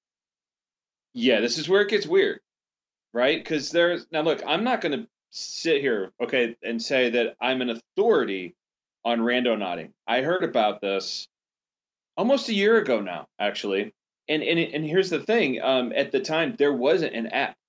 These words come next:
for this when I first heard about it. Um, it was this thing that was happening through, uh, one of those message apps, kind of like, um,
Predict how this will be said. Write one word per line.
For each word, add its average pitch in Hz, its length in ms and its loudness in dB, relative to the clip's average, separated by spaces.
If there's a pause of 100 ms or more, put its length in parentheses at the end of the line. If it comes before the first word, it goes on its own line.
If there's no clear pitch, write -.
(360)
for 113 80 -2
this - 340 -10
when 104 160 -6
I 110 100 0
first 110 260 -2
heard 107 180 0
about 85 260 -2
it. - 160 -6 (240)
Um, 92 400 0 (540)
it 131 180 4
was 143 420 0 (340)
this 123 240 2
thing 139 300 0
that 120 120 2
was 120 140 -4
happening 127 680 -2
through, 113 560 0
uh, 95 540 2 (420)
one 127 180 0
of 160 80 2
those 127 200 4
message 123 360 0
apps, 101 340 0
kind 117 200 -2
of 104 80 -4
like, 107 280 0
um, 90 360 -4